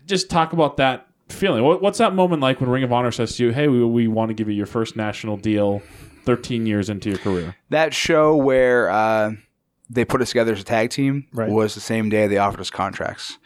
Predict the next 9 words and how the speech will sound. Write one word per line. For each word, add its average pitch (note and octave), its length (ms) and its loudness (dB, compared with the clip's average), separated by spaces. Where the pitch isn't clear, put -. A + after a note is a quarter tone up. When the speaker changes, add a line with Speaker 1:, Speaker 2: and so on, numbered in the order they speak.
Speaker 2:
So G2 680 2
that A2 200 2
was G#2+ 300 0
absolutely - 420 -8
surreal G2+ 560 -6
to G#2 340 -6
coming C3+ 260 -2
from A#2 200 -6
where, A2+ 220 2